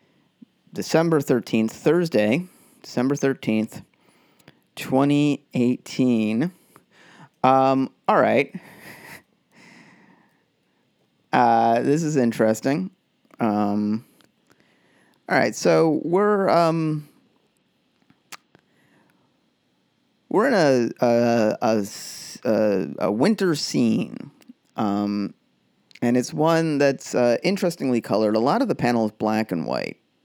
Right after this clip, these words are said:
Um, there's a, uh, a cabin in the background with a, with a chimney that's got, um, that's emitting, um, you know, pleasant-looking smoke, and there's, uh, some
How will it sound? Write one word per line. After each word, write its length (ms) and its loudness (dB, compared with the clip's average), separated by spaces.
Um, 380 -6
there's 260 -4
a, 260 -2
uh, 500 -2
a 60 -8
cabin 480 0
in 100 0
the 60 0
background 800 -2
with 140 -6
a, 100 -8
with 200 -12
a 60 -12
chimney 540 -2
that's 340 -8
got, 440 0
um, 480 -10
that's 220 -12
emitting, 720 -4
um, 520 -6
you 120 -12
know, 240 -12
pleasant-looking 640 -6
smoke, 500 -4
and 280 -6
there's, 480 -4
uh, 580 -6
some 420 -10